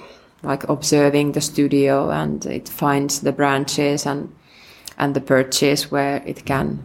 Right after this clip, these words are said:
rest. And then I photograph when, when it seems to go to the <laughs> branch where I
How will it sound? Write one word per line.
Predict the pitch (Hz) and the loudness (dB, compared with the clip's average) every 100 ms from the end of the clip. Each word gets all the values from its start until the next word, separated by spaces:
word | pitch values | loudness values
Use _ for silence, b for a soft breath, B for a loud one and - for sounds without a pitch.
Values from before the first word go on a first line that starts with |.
| - | 0
rest. | 160 180 - - - - - _ _ - | 2 4 2 -2 -6 -10 -12 _ _ -12
And | 151 147 151 151 - - _ b b b b b b - | -10 -8 -10 -14 -18 -20 _ b b b b b b -8
then | 147 147 151 156 156 - - | 0 0 0 -4 -10 -14 -6
I | 151 151 | -2 0
photograph | 151 143 147 147 170 - - | 2 2 2 0 0 -2 -8
when, | - 151 151 - - _ - | -6 -4 -6 -10 -18 _ -8
when | 156 160 | -6 -4
it | 156 | -2
seems | 156 143 147 | 0 0 0
to | 151 147 | -2 0
go | 143 135 | 2 2
to | 139 147 | 0 -4
the | 151 135 170 - - | -2 -2 -2 -6 -2
<laughs> | 254 247 262 254 - | 0 2 4 2 4
branch | 240 240 226 240 254 | 2 4 0 -2 -2
where | 208 226 226 | 2 4 4
I | 220 | 2